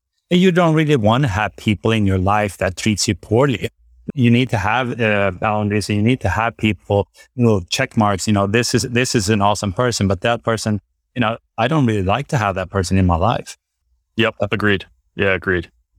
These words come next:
Speaker 1: When you moved through the divorce and, uh, you know, up until now, have you learned something about yourself other than the silent treatment? Or how has this divorce impacted your life? An example for me, I was not very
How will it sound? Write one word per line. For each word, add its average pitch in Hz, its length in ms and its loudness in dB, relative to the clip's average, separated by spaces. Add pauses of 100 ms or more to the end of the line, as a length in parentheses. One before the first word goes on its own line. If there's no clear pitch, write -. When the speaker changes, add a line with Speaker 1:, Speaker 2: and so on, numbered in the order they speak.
(200)
Speaker 1:
When 139 200 2
you 165 100 2
moved 185 260 2
through 143 220 2
the 113 100 0
divorce 107 720 0 (100)
and, 104 320 0
uh, 101 240 2 (180)
you 113 80 -4
know, 123 60 -2
up 123 160 -2
until 110 320 -2
now, 104 440 0 (640)
have 127 260 -4
you 175 160 4
learned 123 520 0
something 113 640 -2
about 101 360 -2
yourself 107 500 0
other 101 180 -2
than 101 360 -2 (220)
the 110 140 -2
silent 120 420 0
treatment? 98 440 -4
Or 113 160 2 (220)
how 139 180 -2
has 156 220 -2
this - 340 0 (140)
divorce 110 500 0
impacted 107 840 -2
your 123 240 4
life? 82 560 -4 (240)
An 123 180 4
example 127 440 0
for - 180 -2
me, 120 360 4 (680)
I 120 140 0
was 135 240 -2
not 113 220 2
very 104 420 -2